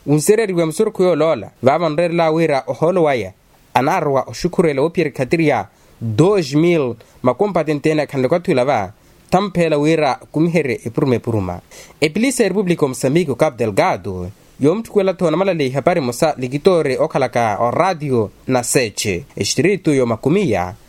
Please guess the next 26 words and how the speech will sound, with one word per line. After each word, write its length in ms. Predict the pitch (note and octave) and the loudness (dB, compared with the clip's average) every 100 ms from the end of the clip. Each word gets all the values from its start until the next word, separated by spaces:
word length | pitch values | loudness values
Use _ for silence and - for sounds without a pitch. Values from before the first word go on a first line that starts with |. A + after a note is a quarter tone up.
| - - | -14 -2
onakula 360 | C3+ G3+ G#3+ E3 | 0 0 -2 -2
nsina 380 | - F#3 D#3+ - | 0 0 0 0
na 200 | C#3+ B2+ | -2 0
Germano 520 | B2+ B2+ F3+ F3+ C3+ | 0 0 0 0 -2
Daniel 440 | B2 B2+ C#3 D3 - | -2 0 0 0 -2
Adriano. 760 | A2+ G#2+ G#2 A2 G2 F#2+ F2+ F2+ - | -4 -2 -2 0 -2 -4 -8 -12 -4
Muhina 260 | A2+ A#2 D3+ | -2 2 2
wa 80 | D3 | 0
makhalo 320 | C3 G3 G3 | -4 -2 0
ya 120 | E3 | 2
laona 240 | C#3 C#3 | 0 0
ni 260 | C#3 C#3 C3 | 0 0 2
ye 100 | F3+ | 2
wa 160 | D3+ C3+ | 2 0
iprosesu 600 | B2 B2+ - F#3 - D3+ B2+ | -4 -4 0 -2 0 -2 2
ya 420 | C3 A#2+ A2 G2 - | 2 2 0 -2 -2
ekhirini, 640 | C#3+ C#3 - D#3+ G3 G#2+ E2+ - | -2 2 2 2 0 -2 -6 0
yona 220 | C3 F#3 | 2 2
ne 180 | F3+ C3 | 0 2
ya 180 | A#2+ A2 | 0 0
muhina 260 | C3+ C3+ F3+ | -2 0 2
wothukweliwa 680 | F3 - E3 D#3+ D#3+ C#3 - | 0 0 0 2 2 0 -2
ni 160 | C#3+ C3+ | -2 -2
mushirikawe 600 | C3 G3 F3 D#3 D3 C3+ | 0 -2 0 -2 -2 -2
Amadi 400 | C3 D#3+ C#3 A2+ | 0 0 0 -4
Abubakari, 720 | G#2+ A#2+ A#2+ F3 B2 F#2 | -2 -2 0 0 -2 -6